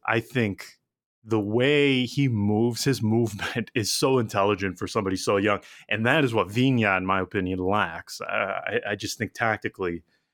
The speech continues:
he's two or three levels above Vigna. A-, and, uh, with, we know, Spinazzola coming back s-, uh, slowly but surely, I'm curious to see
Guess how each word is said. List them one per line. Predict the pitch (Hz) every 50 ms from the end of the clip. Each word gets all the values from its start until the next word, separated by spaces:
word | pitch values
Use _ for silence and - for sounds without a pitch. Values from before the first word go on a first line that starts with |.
| _ _ _
he's | - 107 98 92
two | - - 123 117
or | 101 95
three | - - 98 95 95
levels | 92 95 95 98 92 92 92 85 78 92
above | 87 85 87 85 85 87
Vigna. | 95 98 95 92 92 90 87 87 82 - - - - _ _ _ _ _ _ 113
A-, | 107 104 -
and, | 107 101 98 92 87 - - - - - -
uh, | - - - - - -
with, | 117 107 107 107 98 - - - - _ _ _ _ _ _ _
we | - 104
know, | 95 95 104 95 90
Spinazzola | 90 - - - 117 98 95 92 92 95 95 98 101 101 95 92 90 87 90 90 90 - _ _ _ _ _ _ _ _ -
coming | - 131 120 113 107 98
back | 101 98 98 95 - -
s-, | - - -
uh, | - 135 120 - 120
slowly | - - - - - - 156 156 143 143 139 131 123 113
but | 92 107 98 -
surely, | - - - 135 139 123 101 87 85 87
I'm | 92 92 95
curious | - - 127 113 107 98 87 -
to | - 95
see | - - - 101 98 95 90 90